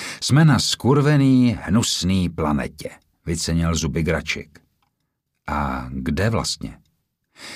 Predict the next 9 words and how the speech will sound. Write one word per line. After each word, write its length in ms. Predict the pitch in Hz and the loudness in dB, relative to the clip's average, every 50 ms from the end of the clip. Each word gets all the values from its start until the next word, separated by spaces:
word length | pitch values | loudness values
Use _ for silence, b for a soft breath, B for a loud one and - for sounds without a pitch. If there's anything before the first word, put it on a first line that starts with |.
| B B B B B B B B B B | B B B B B B B B B B
„Kdybych 460 | - 71 82 110 117 123 151 147 - | -6 0 2 2 4 4 4 2 2
měl 280 | 104 101 101 101 92 87 | 2 2 2 2 0 0
tucha, 400 | - - 117 - - - 65 62 | 0 0 0 0 0 -4 -6 -6
kámo.“ 480 | - - 64 62 62 58 57 53 - - - - _ _ _ _ _ _ _ _ _ _ _ _ _ _ _ _ _ _ _ - | -4 -4 -6 -4 -4 -6 -8 -8 -10 -14 -18 -20 _ _ _ _ _ _ _ _ _ _ _ _ _ _ _ _ _ _ _ 2
„Nikdy 480 | 90 107 143 170 165 156 151 156 156 | 4 6 6 6 4 2 2 0 2
bych 180 | 165 160 147 - | 2 2 0 0
si 120 | - 143 | 0 2
nepomyslel, 680 | 113 92 82 110 117 123 120 - - 117 120 131 135 | 2 2 2 4 4 4 4 2 2 0 2 2 2
že 200 | 120 95 92 80 | 2 2 0 -2